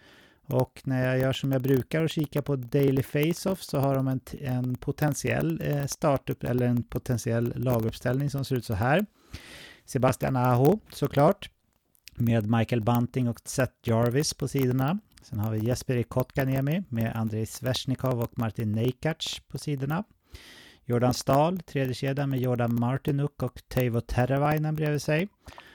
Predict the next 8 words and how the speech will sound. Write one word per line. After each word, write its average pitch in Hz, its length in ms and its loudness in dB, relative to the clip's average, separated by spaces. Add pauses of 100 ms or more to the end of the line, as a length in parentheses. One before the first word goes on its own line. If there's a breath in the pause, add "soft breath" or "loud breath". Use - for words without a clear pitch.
(220 soft breath)
Jack 131 260 4
Drury, 127 400 4
fjärde 120 320 -2
kedja 113 340 0
med 117 140 0
Stefan 117 460 0
Nosen 117 480 0
och 117 120 -4